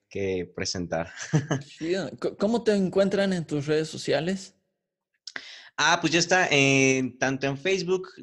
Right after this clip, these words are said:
Speaker 1: Twitter o Instagram, pueden buscarme como Rick Santiago. El, la última O, en lugar de O, es un cero,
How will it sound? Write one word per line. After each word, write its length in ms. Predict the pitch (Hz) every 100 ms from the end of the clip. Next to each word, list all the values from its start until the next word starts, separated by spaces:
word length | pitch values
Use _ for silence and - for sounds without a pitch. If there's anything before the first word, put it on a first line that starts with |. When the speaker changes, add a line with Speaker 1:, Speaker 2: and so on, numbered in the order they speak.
| -
Speaker 1:
Twitter 480 | 143 143 143 139 -
o 400 | 117 117 120 117
Instagram, 640 | 123 139 139 147 160 165 165
pueden 280 | 120 120 104
buscarme 440 | - 104 104 107
como 520 | 104 98 95 95 85
Rick 160 | 95 113
Santiago. 720 | - 117 117 139 156 185 175 -
El, 720 | 92 95 95 92 92 90 - _
la 180 | 95 104
última 480 | 107 123 110 90 -
O, 360 | 131 160 - _
en 100 | 92
lugar 240 | 92 101
de 120 | 98 104
O, 160 | 107
es 160 | 104 -
un 100 | 98
cero, 420 | - 131 151 170